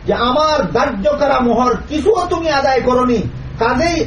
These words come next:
আমার মোহর আদায় না করা পর্যন্ত আমার গায়ে তোমাকে স্পর্শ করতে দেব না,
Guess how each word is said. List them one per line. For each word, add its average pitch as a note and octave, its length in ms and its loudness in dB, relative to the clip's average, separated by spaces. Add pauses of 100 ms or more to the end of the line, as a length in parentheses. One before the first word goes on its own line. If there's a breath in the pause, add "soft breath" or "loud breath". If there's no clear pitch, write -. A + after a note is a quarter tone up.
আমার A#3+ 400 0
মোহর A3+ 380 0
আদায় A#3+ 360 2
না G3+ 260 0
করা G#3 200 2
পর্যন্ত G#3+ 600 0
আমার F#3+ 420 2
গায়ে G3 380 2
তোমাকে F3+ 400 0
স্পর্শ - 440 -2
করতে A#3 300 0
দেব F3 200 2
না, C#3+ 180 -2